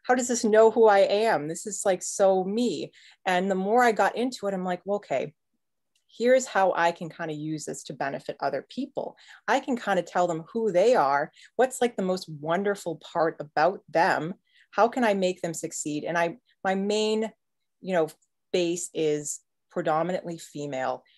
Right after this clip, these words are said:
And, you know, there are members of the L G B T Q plus community that I do see, and I kinda try to help them understand themselves better and maybe help them almost kinda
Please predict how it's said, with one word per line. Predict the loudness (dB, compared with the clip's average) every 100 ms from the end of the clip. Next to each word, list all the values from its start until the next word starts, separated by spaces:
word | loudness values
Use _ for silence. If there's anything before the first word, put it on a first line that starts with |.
| _ -4
And, | 0 0 -2
you | -4
know, | 0 0
there | 2 0
are | 2 -2
members | 0 -4 -4 -8 -4
of | -6
the | -4 -6
L | -8
G | -8 -16
B | -16
T | -18 -20
Q | -18 -12 -10 -10 _ _ _ _
plus | -4 -2 -4
community | -8 0 2 2 0 -2
that | 0
I | 0 0
do | -4 -10
see, | -8 -8 -6
and | -2
I | -4
kinda | -2 -4 -4
try | -2 -2
to | -2
help | -6 -8 -6
them | -8 -6
understand | -6 -6 -8 -6 -6 -4
themselves | -6 -4 -4 -4 -4
better | -2 0
and | -2 -4
maybe | -6 -6 -6 -8 _ _ _ _
help | -6 -6 -4
them | -6 -4
almost | -6 -8 -8 -10 -16
kinda | -16 -12